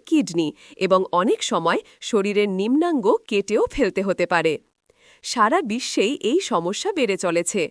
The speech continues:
বর্তমানে ডায়াবেটিসে আক্রান্ত মানুষের সংখ্যা বিয়াল্লিশ কোটিরও বেশি। তিরিশ বছর আগের তুলনায় এই সংখ্যা এখন চার গুণ বেশি, এই হিসাব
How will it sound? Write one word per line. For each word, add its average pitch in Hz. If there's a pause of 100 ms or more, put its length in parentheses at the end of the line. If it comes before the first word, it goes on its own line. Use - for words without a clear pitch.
(400)
বর্তমানে 202 (280)
ডায়াবেটিসে 240
আক্রান্ত 190
মানুষের 190
সংখ্যা 180 (300)
বিয়াল্লিশ 294
কোটিরও 208
বেশি। 185 (580)
তিরিশ 311
বছর 294
আগের 180
তুলনায় 185 (240)
এই 269
সংখ্যা 180
এখন 277 (100)
চার 220
গুণ 226
বেশি, 175 (340)
এই 226
হিসাব 262